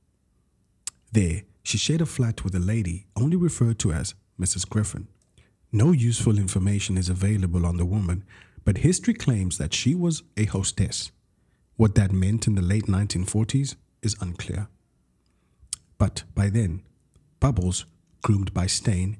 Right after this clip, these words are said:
in the art of sexuality and the means needed to attract rich men, had found comfort in her status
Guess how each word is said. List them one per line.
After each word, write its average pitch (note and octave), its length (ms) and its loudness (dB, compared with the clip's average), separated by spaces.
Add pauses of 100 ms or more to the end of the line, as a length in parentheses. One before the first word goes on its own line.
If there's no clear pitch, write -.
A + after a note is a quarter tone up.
in G#2 80 -2
the F#2 180 -2
art G#2 260 -2
of F#2+ 100 -4
sexuality G2 880 -4 (320)
and A2+ 120 0
the G#2+ 60 0
means D3 400 0
needed A#2+ 480 0
to G#2+ 160 2
attract G2 420 -4
rich F#2+ 280 -2
men, F#2+ 320 -2 (380)
had F#2+ 140 -2
found D#3+ 380 -2
comfort C3 400 -2
in A2 120 -2
her G#2+ 120 -2
status - 540 -4